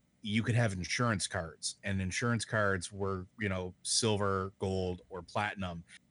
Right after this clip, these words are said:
and that dictated the response time, how much it cost, um, what type of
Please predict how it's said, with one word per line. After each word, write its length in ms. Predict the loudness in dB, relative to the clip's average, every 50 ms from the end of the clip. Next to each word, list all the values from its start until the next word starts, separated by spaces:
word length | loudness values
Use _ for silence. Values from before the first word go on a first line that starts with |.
| _ 0
and 140 | 2 4 4
that 140 | 4 4 2
dictated 420 | 0 0 2 2 2 4 2 2
the 80 | 0 -2
response 540 | -2 -2 -2 0 0 0 2 2 0 -2
time, 240 | 0 0 2 2 0
how 260 | 0 -2 0 2 2
much 240 | 4 4 2 0 -2
it 100 | -6 -10
cost, 640 | -8 -2 0 0 2 2 2 0 0 -2 -2 -4 -6 _ -20 _ _ _ _ _ -6
um, 300 | -4 -2 0 -2 -2 -4
what 340 | -8 -8 -2 0 0 0 0
type 300 | 0 2 2 2 2 2
of 400 | 2 2 4 4 4 2 0 -2